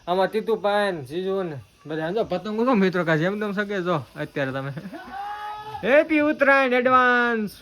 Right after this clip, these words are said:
હાલો ભાઈ. એક દીકરો તો પપોડું લઈને લે દીકા વગાડવો દે તો કેમ છે વાગે? હાલ તો,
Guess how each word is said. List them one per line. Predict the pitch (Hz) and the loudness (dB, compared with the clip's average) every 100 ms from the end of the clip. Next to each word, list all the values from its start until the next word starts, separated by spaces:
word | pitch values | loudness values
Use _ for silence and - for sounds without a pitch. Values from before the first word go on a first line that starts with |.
| - _ _ - | -20 _ _ -10
હાલો | 185 220 233 240 | -4 0 2 4
ભાઈ. | 202 202 202 196 - _ _ _ _ - - - | 4 4 4 2 -6 _ _ _ _ -20 -20 -2
એક | 202 180 | 0 2
દીકરો | 196 196 | 2 2
તો | 185 | 0
પપોડું | - 180 247 240 196 | -2 -2 2 6 6
લઈને | 175 | 4
લે | 190 240 | 2 2
દીકા | 262 285 | 2 0
વગાડવો | 247 269 269 | 2 2 4
દે | 240 | 4
તો | 196 | 4
કેમ | 233 269 | 2 2
છે | 165 | 2
વાગે? | 151 160 214 - _ _ _ _ _ _ - | 2 2 -2 -6 _ _ _ _ _ _ -4
હાલ | - | -2
તો, | 254 | 2